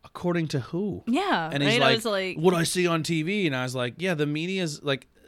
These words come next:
Speaker 1: for how much you cry fake news, it's both sides."
Speaker 2: Yeah, literally. I mean, I, I'm not, I'm not afraid to admit, both
Speaker 1: Yeah.
Speaker 2: sides do literally try to play. They're trying to get views. That's
Speaker 1: Yeah.
Speaker 2: literally what they're
Speaker 1: And,
Speaker 2: trying
Speaker 1: and
Speaker 2: to
Speaker 1: I
Speaker 2: do,
Speaker 1: feel like
Speaker 2: guys. <laughs>
Speaker 1: if you, if you see a li-, libertarian or a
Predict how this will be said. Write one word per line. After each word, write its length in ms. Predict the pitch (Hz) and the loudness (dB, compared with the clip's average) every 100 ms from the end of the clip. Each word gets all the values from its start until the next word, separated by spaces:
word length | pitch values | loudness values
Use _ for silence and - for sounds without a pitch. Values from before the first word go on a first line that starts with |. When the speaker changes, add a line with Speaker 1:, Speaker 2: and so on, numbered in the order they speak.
| - | -6
Speaker 1:
for 160 | - | -2
how 160 | 139 180 | 0 0
much 200 | 185 - | -2 -2
you 80 | 170 | -2
cry 240 | 175 147 | 0 0
fake 200 | 143 147 | 0 -4
news, 320 | 131 139 175 | -2 -4 -2
it's 140 | 160 131 | -4 -2
both 240 | 147 170 | -2 -2
sides." 440 | - 160 180 110 220 | 0 0 2 0 6
Speaker 2:
Yeah, 260 | 320 269 | 8 8
literally. 300 | 208 269 285 254 | 6 2 2 0
I 120 | 269 | 0
mean, 180 | 311 285 | 0 2
I, 140 | 262 277 | 0 2
I'm 140 | 240 | 2
not, 240 | 392 480 269 | 4 2 0
I'm 140 | 202 | -2
not 140 | 285 427 | 0 0
afraid 180 | 208 | -2
to 60 | 190 | -6
admit, 280 | 180 175 185 | -6 -8 -6
both 140 | 214 | -2
Speaker 1:
Yeah. 120 | 170 190 | 2 2
Speaker 2:
sides 260 | 277 190 | 2 -2
do 220 | 190 247 | -2 0
literally 540 | 254 240 254 233 240 233 | 0 0 -2 -2 -2 -2
try 260 | - 220 | -2 -2
to 80 | 226 | -2
play. 320 | 214 226 220 - | -2 0 0 -2
They're 220 | 240 294 294 | -2 0 0
trying 240 | - 320 | 0 -2
to 80 | 370 | 0
get 180 | 370 220 | -4 -4
views. 560 | 196 269 202 - - - | -6 -4 -6 -12 -14 -2
That's 100 | - | 2
Speaker 1:
Yeah. 140 | 156 247 | 2 2
Speaker 2:
literally 460 | 302 330 302 294 | 0 0 0 -2
what 300 | 240 220 233 | -2 0 0
they're 100 | 220 | 0
Speaker 1:
And, 100 | 151 | -2
Speaker 2:
trying 140 | 151 156 | 0 0
Speaker 1:
and 80 | 156 | 0
Speaker 2:
to 40 | |
Speaker 1:
I 40 | 156 | 0
Speaker 2:
do, 60 | |
Speaker 1:
feel 200 | - 175 | 0 0
like 140 | 180 156 | 0 -2
Speaker 2:
guys. 140 | 135 | -2
<laughs> 20 | |
Speaker 1:
if 40 | 139 | 0
you, 300 | 156 165 - | 2 2 0
if 160 | 135 | -6
you 140 | 135 160 | -6 -6
see 540 | - 160 151 143 - _ | -4 -2 0 -2 -6 _
a 220 | 127 123 123 | -8 -6 -4
li-, 140 | 127 - | -6 -6
libertarian 840 | 131 131 127 135 127 127 120 113 - | -6 -4 -4 -4 -2 -2 -4 -6 -8
or 240 | 117 117 | -6 -4
a 460 | 90 113 113 110 101 | -4 -6 -4 -6 -8